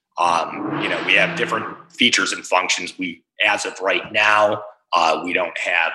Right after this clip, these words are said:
an annual, um, subscription model. We're a little more expensive on the front end,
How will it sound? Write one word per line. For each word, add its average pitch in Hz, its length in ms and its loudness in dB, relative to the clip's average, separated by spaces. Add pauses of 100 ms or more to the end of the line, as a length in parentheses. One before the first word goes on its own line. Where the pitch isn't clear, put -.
an 85 120 -10 (180)
annual, 98 800 0 (100)
um, 87 200 -2
subscription - 840 2
model. 95 460 6 (360)
We're 98 140 4
a 87 60 4
little 98 440 2
more 92 240 2
expensive 92 720 0
on 82 160 -2
the 78 60 -8
front 87 320 -2
end, 120 440 2